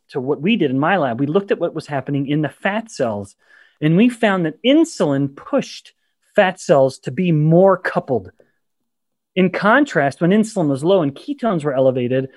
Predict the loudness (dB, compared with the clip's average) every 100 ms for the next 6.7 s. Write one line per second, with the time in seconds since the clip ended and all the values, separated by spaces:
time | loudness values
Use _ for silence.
0 | _ _ _ -6 0 0 0 2 4 2
1 | 0 -2 0 0 0 2 2 4 2 0
2 | 0 -2 -2 -2 -2 -2 -4 -2 2 4
3 | 2 -2 -6 -10 -12 _ _ _ _ 0
4 | 2 2 2 2 2 0 -2 -2 -2 -2
5 | -2 -2 -2 -4 -4 0 2 2 0 -2
6 | 0 0 -2 -2 -2 -8 -18